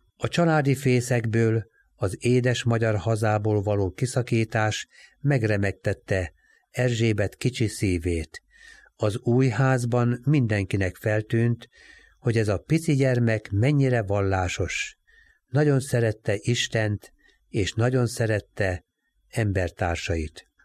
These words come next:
A könnyű és vidám élethez szokott Zsófia őrgrófné növekvő aggodalommal figyelte, hogy Isten kedvéért játékait megszakítja,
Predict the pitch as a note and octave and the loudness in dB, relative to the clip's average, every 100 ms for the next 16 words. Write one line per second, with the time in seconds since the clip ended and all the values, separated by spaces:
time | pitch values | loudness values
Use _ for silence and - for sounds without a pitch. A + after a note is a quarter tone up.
0 | _ - - E3 E3 D3+ D3 D#3 C3 G#2+ | _ -6 0 2 4 4 4 2 0 0
1 | A2 B2+ B2 A#2+ A#2 - A#2 A#2+ A#2 - | 0 0 2 2 0 0 0 2 2 0
2 | A#2+ A2 - G#2+ G2 F#2 F2+ A#2 A#2 - | -2 -2 -2 -2 -2 -2 0 2 2 0
3 | A#2+ A#2 - A#2 A2+ A2 A#2 A2+ - B2 | 0 0 0 0 2 2 2 0 0 2
4 | B2+ B2 - - - - - F3 C#3 A#2 | 2 -2 -10 -20 -20 -20 -2 2 2 0
5 | - A2+ A#2 B2 A#2 A2 G#2+ G2+ F#2+ F#2 | 0 0 2 -2 0 2 2 2 2 0
6 | E2+ - B2 B2 A#2 - A2 G#2+ _ _ | -2 -2 0 2 0 -2 -2 -2 _ _
7 | A#2+ B2 C3+ D3+ - _ - C#3+ D#3+ - | 0 0 2 -2 -4 _ -4 -2 0 0
8 | D3+ C#3 C#3 B2 A#2+ A#2+ A2+ A2 - - | 0 2 0 0 0 2 2 0 -4 -16
9 | - C#3 C3+ A2+ - G2+ F#2+ F2+ - B2 | -2 0 2 0 0 0 0 -2 0 -2
10 | C#3 C#3 B2+ A#2 G#2+ - A#2 G#2 G2+ | 0 -2 0 0 0 -2 -2 -2 -4